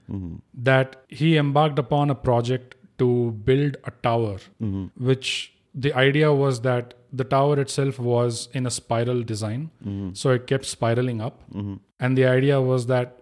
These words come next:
Speaker 2: we'll just keep building this until we reach heaven.
Speaker 1: Okay.
Speaker 2: Basically. And when we reach heaven, we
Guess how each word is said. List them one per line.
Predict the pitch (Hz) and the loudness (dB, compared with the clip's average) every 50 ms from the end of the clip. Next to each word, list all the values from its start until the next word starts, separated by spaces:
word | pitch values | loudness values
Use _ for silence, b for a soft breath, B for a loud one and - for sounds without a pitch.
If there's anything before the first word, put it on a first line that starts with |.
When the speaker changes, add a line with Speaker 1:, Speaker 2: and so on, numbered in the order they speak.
| - | -6
Speaker 2:
we'll | 139 131 131 127 135 | -2 -2 0 0 -2
just | 135 - - | -4 -4 -4
keep | 151 143 123 113 110 | -4 -4 -4 -2 -2
building | 123 123 127 131 131 123 | -2 -2 -2 -2 -2 -2
this | 127 117 - | -4 -6 -6
until | 131 123 117 123 123 | -8 -6 -4 -4 -2
we | 117 113 113 | -2 -2 -2
reach | 113 113 113 - - | -2 -4 -6 -8 -8
heaven. | - 117 107 101 92 90 - _ _ - 95 | -6 -6 -6 -6 -8 -12 -14 _ _ -12 -12
Speaker 1:
Okay. | 92 - 85 - _ _ - 120 113 | -10 -10 -10 -12 _ _ -6 -2 -2
Speaker 2:
Basically. | 120 113 - 117 - 110 104 104 117 | -2 -2 -2 -6 -8 -8 -10 -8 -6
And | 120 120 120 117 117 117 - - _ | -4 -4 -2 -2 -4 -6 -8 -12 _
when | - 123 127 127 131 | -6 -4 -2 -2 0
we | 127 131 131 | 0 0 0
reach | 156 165 - - | 0 -2 -4 -4
heaven, | - 147 143 160 160 160 151 - _ _ - | -4 -4 -2 -2 -4 -6 -8 -10 _ _ -6
we | 127 | -4